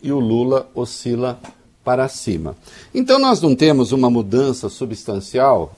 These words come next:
é, em relação, se, vamos pegar os macrodados, Lula vence a eleição com folga em qualquer dos cenários testados, e isso tem sido,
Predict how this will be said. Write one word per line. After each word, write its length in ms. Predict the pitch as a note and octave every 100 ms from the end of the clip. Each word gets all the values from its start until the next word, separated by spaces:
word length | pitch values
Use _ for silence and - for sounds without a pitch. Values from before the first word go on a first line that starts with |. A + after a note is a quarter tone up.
| - -
é, 240 | G2+ F#2 -
em 100 | B2
relação, 600 | C3 A#2 G2+ - C3 F#2+ - _ -
se, 180 | - - - _ _ -
vamos 240 | F#2+ G#2
pegar 240 | - G#2 F2+
os 140 | F2+
macrodados, 1040 | F#2 F#2+ - F2+ F#2 C#3+ A#2+ D#2 D#2 - _ _ _ _ -
Lula 440 | B2+ C#3 D3+ F3
vence 540 | C#3 G2+ B2 C3 A#2+ G#2+
a 40 |
eleição 720 | G2+ F#2+ - - F#2+ A2+ A#3 - _ _ _ _ _ _ _ _ _
com 180 | C3 B2
folga 640 | - - F2 G2+ B2+ G3 B3+ _ _ _ _ _ _ -
em 100 | C3
qualquer 440 | C3 A2+ - A#2+
dos 140 | A2 -
cenários 500 | G#2+ F#2 F2 D#2+ -
testados, 840 | C3 - A2+ G2+ C#3+ A#3 _ _ _ _ _ _ _ _ _ _ _ -
e 220 | B2+ A#2+
isso 220 | A#2 A2
tem 240 | - G#2+
sido, 580 | G2 - A2 F#2+ E2 D#2